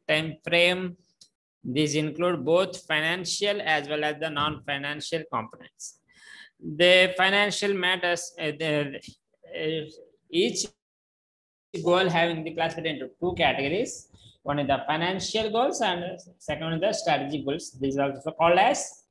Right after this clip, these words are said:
non-financial goals. Where financial goals is related to the return on investment and the growth in revenue. These are the examples of financial goals.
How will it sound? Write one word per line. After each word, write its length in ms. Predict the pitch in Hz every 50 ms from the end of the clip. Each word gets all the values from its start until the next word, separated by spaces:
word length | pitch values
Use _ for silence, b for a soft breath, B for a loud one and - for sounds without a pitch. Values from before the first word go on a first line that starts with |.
| _ - _ _
non-financial 1040 | 127 127 131 147 156 165 165 160 - 143 139 139 143 143 147 139 - - 147 139 139 -
goals. 400 | - - - _ - - - _ _ _ _ _ _ _ _ _ _ _ _ _ _ _ _ _
Where 260 | - 185 220 233 202 - -
financial 500 | 214 208 214 226 220 - - 240 247 233
goals 260 | 226 226 226 220 -
is 220 | 202 175 160 170
related 420 | 160 180 175 190 190 185 190 175 175
to 60 | 190
the 320 | 170 185 190 190 190 180 180
return 360 | 175 180 185 190 196 196 196 - - _ _ _ _ _ _
on 560 | 165 160 160 160 151 143 135 131 135 135 - - -
investment 880 | 135 147 156 165 160 - - 170 170 170 175 175 175 175 170 170 - - -
and 160 | 139 135 131 135
the 60 | 131
growth 420 | 123 135 151 160 170 165 165 - - _ _
in 480 | - 165 156 147 147 147 143 139 135 127
revenue. 720 | 127 131 135 156 160 165 165 165 170 170 170 170 170 170 - - _ _ _
These 140 | 131 127 143
are 100 | 156 151
the 220 | 147 170 175 175 175 165
examples 400 | 165 185 185 180 175 175 170 -
of 160 | 180 175 175 -
financial 520 | - 160 156 156 165 165 156 - 180 180 175
goals. 540 | 147 117 107 120 127 - - - - -